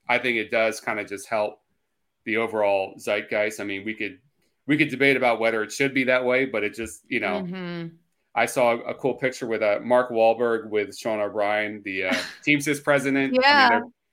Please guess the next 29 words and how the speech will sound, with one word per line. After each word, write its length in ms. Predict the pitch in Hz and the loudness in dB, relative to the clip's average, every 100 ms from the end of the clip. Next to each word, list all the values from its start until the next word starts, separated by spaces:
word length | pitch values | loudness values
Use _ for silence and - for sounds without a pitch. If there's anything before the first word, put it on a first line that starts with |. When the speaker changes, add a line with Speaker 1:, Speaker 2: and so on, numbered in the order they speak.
| _ | _
Speaker 1:
they're, 100 | 120 | -4
they're 60 | 117 | 0
both, 280 | 117 117 - | 0 0 -2
like, 320 | 107 101 - _ | -2 -2 -8 _
classic 540 | - 113 107 120 107 - _ _ _ _ - | 0 2 2 -2 -8 -10 _ _ _ _ -2
Boston 380 | 110 107 117 104 | 0 0 -4 -2
Irish 320 | 104 107 107 | -2 -2 -2
guys. 260 | 110 107 | 0 6
Speaker 2:
Uh-huh. 600 | 277 277 269 240 233 220 | 8 8 6 4 4 2
Speaker 1:
Um, 120 | 202 - _ _ _ _ _ _ | 0 -8 _ _ _ _ _ _
so, 440 | - 143 131 127 | 0 4 4 4
um, 540 | 127 117 110 104 101 - | 2 2 2 -2 -10 -12
yeah, 220 | - 175 135 | 4 6 6
I 20 | |
mean, 80 | 127 | 4
I 240 | 139 135 | 2 2
think 180 | 131 147 | 2 0
it 120 | 123 | 2
definitely 320 | 123 127 117 | 0 -2 -6
helps. 340 | 117 117 113 117 | 0 -2 -2 -6
And, 140 | 104 | -6
like, 340 | 95 95 95 _ _ _ _ _ | -4 -4 -8 _ _ _ _ _
I 100 | 120 | 0
hope 280 | 113 131 131 | 2 0 0
this 180 | 113 110 | -6 -6
kind 220 | 127 110 | -4 -4
of 60 | 101 | -4
moment 480 | 104 110 104 110 - _ _ | -4 -4 -6 -8 -14 _ _
continues, 800 | 120 104 117 110 98 92 90 | -12 -4 -4 -4 -6 -10 -16